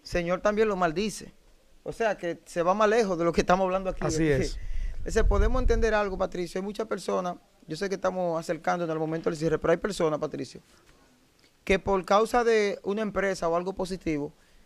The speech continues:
Speaker 1: algo de bien, de economía, ellos no hicieron una brujería de mal o de, de sacrificio, pero fueron a hacer cierta cosita para que los bienes se vean para buenos vehículos, buena casa. Pero entonces resulta que esto como que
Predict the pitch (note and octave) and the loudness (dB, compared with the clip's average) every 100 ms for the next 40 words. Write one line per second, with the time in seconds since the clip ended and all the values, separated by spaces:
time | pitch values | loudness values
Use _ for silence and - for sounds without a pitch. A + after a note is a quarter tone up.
0 | _ - - - - - F3 G3 F#3 D3+ | _ -20 -20 -20 -8 -2 -2 0 -2 0
1 | F#3 F#3 D3+ D3 D3 D3 E3+ D3+ D#3 - | 2 2 0 -2 -2 -2 -4 -4 -8 -12
2 | - - E3+ F#3+ G3+ G3+ G3 G3+ G3 F#3 | -20 -6 -2 0 0 -2 0 0 0 -4
3 | - F3 G3 F#3+ F#3 F3+ F#3 F3+ E3+ F#3+ | -8 -2 -2 0 0 2 2 0 0 -2
4 | G3+ G3 F#3+ - - D#3 D#3 D3+ - - | -2 -2 -6 -8 -6 -2 -2 -2 -4 -4
5 | D3+ D#3 D#3+ D#3 D#3+ G3 F3+ - - - | 0 2 0 0 -2 0 0 -2 -4 -4
6 | - - - - - - E3+ G3+ G#3 G#3 | -4 -6 -6 0 4 4 6 4 4 2
7 | G3 G3+ F#3 F#3 G#3 - F3 F3 F3+ - | 4 4 4 4 2 0 -2 -2 -4 -4
8 | - - - - - - - F3+ F3+ - | -8 -10 -12 -10 -8 -10 0 4 4 2
9 | E3+ D#3 F3 G#3 G3+ A3 E3+ E3 F#3+ F3+ | -2 0 2 2 0 -2 0 2 2 0
10 | G#3+ G3+ - - - - - - - - | -4 -18 -20 -20 -14 -10 -8 -8 -10 -12
11 | - - F3 E3 F3 G3 G3 F#3 G3 F3+ | -2 6 8 8 6 6 6 4 0 -2
12 | D#3+ F3 F#3 F#3+ F3+ - - - - - | -4 -4 2 2 2 -2 -10 -18 -20 -20
13 | - - - - - - - F3+ F3+ F3+ | -16 -10 -8 -6 -6 -4 -2 0 2 4
14 | - F#3+ G3+ G3+ G3 A3 G3 F#3+ - F3+ | 4 4 4 2 2 2 2 2 2 2
15 | G3 G3 F3+ - F3+ E3 | 2 2 2 2 2 2